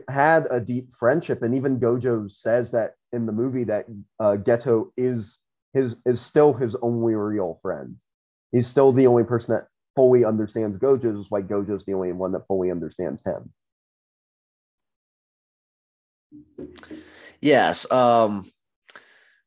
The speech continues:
Speaker 2: did, how, so how do you think that, that having, uh, you know, Gage in this movie really set up for the anime going forward?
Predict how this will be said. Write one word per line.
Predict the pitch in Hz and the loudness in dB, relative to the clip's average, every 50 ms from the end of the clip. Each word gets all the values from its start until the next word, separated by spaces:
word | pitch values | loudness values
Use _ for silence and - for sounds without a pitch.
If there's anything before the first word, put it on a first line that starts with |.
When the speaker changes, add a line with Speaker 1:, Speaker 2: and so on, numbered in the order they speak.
| _ _ _ _ _ _ _ - - 135 135 | _ _ _ _ _ _ _ -20 -16 -10 -4
Speaker 2:
did, | 127 156 170 165 - _ _ - | -2 -2 -2 -2 -6 _ _ -6
how, | - - 160 170 190 208 214 208 - - _ - | -4 0 4 6 8 8 8 6 4 -2 _ -16
so | - - - 180 175 175 170 165 | -8 -2 2 4 4 6 4 2
how | 143 131 156 165 185 | 2 2 4 4 4
do | 190 | 4
you | 208 208 190 | 2 -2 -4
think | 175 - - - 139 127 127 135 139 139 - _ - | -6 -6 -6 -4 -2 -2 -2 -4 -8 -10 -8 _ -2
that, | 117 110 104 101 98 95 90 85 - - _ _ _ _ _ _ _ _ _ _ _ _ - _ _ _ _ _ _ _ | 0 2 2 2 2 0 -2 -4 -6 -12 _ _ _ _ _ _ _ _ _ _ _ _ -20 _ _ _ _ _ _ _
that | - 147 135 127 120 - - | 2 4 4 4 4 2 0
having, | - - 139 143 143 135 151 143 135 127 120 117 - - | -2 -2 0 0 0 0 0 -2 -2 -4 -6 -8 -4 -2
uh, | 120 120 113 110 110 107 101 98 87 82 _ _ _ _ _ _ _ _ _ _ _ | 0 0 2 2 0 0 0 -2 -4 -8 _ _ _ _ _ _ _ _ _ _ _
you | - 127 | -8 -6
know, | 120 110 | -6 -6
Gage | 104 - 131 127 131 131 | -4 -2 0 0 0 -2
in | 131 120 | -4 -4
this | 110 104 - | -6 -8 -6
movie | 123 120 113 113 104 | -6 -4 -4 -2 -2
really | 95 107 110 107 110 110 | -2 0 0 0 -2 -4
set | 104 - - - 104 104 | -4 -6 -4 -2 -2 0
up | 107 107 | -2 -4
for | - - 107 | -4 -6 -8
the | 95 95 90 90 | -6 -6 -6 -6
anime | 92 95 95 90 90 87 80 | -6 -6 -6 -6 -6 -6 -4
going | 87 85 82 76 69 | -4 -6 -6 -6 -10
forward? | - - - 87 78 69 64 53 50 - - 131 | -8 -4 -2 0 0 0 -2 -4 -4 -6 -8 -10